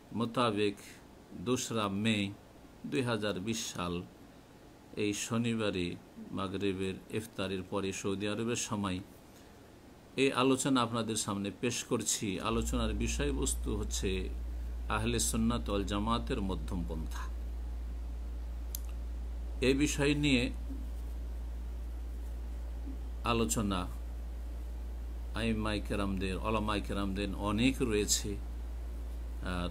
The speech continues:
তার মধ্য থেকে আমি, আহ, বর্তমান যে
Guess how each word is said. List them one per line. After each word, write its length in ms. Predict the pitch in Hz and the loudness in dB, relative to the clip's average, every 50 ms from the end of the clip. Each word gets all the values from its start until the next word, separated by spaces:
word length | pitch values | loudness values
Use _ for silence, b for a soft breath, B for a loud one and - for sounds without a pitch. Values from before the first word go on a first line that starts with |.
| - - | 0 2
তার 160 | 117 113 113 | 2 2 4
মধ্য 340 | 117 123 127 117 113 - 139 | 4 2 2 0 0 -2 -2
থেকে 520 | - - 139 131 - - 120 101 98 101 - - | 0 0 0 0 0 0 0 0 0 0 0 0
আমি, 460 | 110 117 113 113 113 110 101 101 104 101 - - - - - - - - - - - - - - - - - - - - - | 2 4 6 6 6 6 4 2 -2 -4 -4 -6 -6 -6 -6 -6 -6 -6 -6 -6 -6 -6 -6 -6 -6 -6 -6 -6 -6 -4 -4
আহ, 200 | 90 92 90 87 85 85 90 | -2 -2 -2 -2 -2 0 2
বর্তমান 840 | 113 123 120 123 - 151 135 131 131 123 120 113 110 113 104 104 98 92 | 2 2 2 2 2 2 4 6 6 6 6 6 4 4 2 0 -2 -2
যে 320 | - 104 101 98 95 90 | 0 2 2 2 2 0